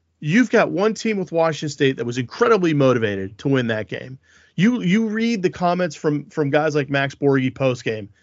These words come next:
how they hate the Huskies, absolutely hate them with a passion.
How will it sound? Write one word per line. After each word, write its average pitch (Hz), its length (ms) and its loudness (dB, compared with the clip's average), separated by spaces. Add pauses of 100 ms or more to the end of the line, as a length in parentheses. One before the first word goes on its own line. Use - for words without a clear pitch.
how 135 160 2
they 160 180 2
hate 160 380 0 (420)
the 127 120 2
Huskies, 123 420 -2 (140)
absolutely 175 720 -2
hate 131 180 -2
them 131 160 -6
with 117 140 -6
a - 20 -14
passion. 107 460 -10